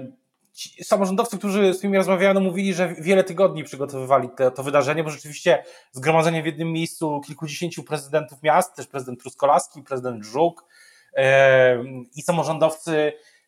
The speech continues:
z Małopolski, z Podkarpacia, zgromadzenie ich, e, w jednym miejscu, w jednym czasie, no to wymaga dużego zaangażowania i to samo w sobie o czymś świadczy, że oni, e, że,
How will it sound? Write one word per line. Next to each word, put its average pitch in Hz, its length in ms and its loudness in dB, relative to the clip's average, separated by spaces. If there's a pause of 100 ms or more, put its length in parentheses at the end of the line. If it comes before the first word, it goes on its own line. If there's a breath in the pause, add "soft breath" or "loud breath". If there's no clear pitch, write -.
z - 220 -16
Małopolski, 160 500 0
z - 60 -20
Podkarpacia, 160 840 2
zgromadzenie 160 640 0
ich, 165 220 -8
e, 151 320 2
w 135 60 -6
jednym 160 260 -2
miejscu, 156 320 -8
w 151 40 -10
jednym 147 240 -8
czasie, 135 300 -2
no 156 80 -4
to 147 140 -12
wymaga 143 480 4 (440 loud breath)
dużego 143 380 2
zaangażowania 156 720 4
i 175 60 -2
to 185 80 -12
samo 208 240 0
w - 40 -4
sobie 185 260 2
o 139 40 0
czymś 131 300 -10
świadczy, 127 560 0
że 131 100 -2
oni, 156 340 -6 (420)
e, 151 100 -6
że, 143 80 -8